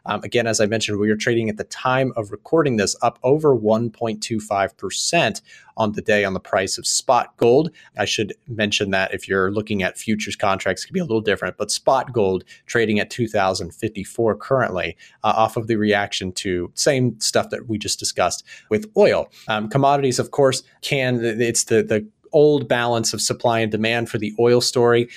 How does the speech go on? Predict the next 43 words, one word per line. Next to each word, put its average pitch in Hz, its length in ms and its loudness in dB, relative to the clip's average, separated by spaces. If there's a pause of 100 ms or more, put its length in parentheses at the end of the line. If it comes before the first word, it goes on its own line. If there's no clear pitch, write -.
(120)
and 110 100 -4
some 117 140 2
of 110 60 -2
those 104 240 2
same 104 220 0
factors 101 600 -2
and, 92 180 -4
and 92 140 -6
forces 104 440 -2
can - 260 -8
impact - 440 -8
the 107 120 -4
price 95 460 -2 (340)
of 95 240 0
gold. 110 340 4 (240)
Uh, 104 180 0
I 123 80 2
think 156 280 -2
what 139 160 2
will 147 140 6
be 143 180 2
interesting 143 600 0
to - 120 -2
watch 127 480 2
with 117 400 0
the 110 380 0
situation, 113 600 0
and, 107 300 -4
and 113 100 -2
you 113 80 0
said 113 260 0
this 107 200 0
well, 120 200 4
Craig, 107 280 0
I 101 80 0
think, 107 260 -4
is 104 140 -2
that 104 240 0 (380)
the 127 80 2
market 131 480 2
is 147 280 4
currently 131 460 0
positioned 170 840 0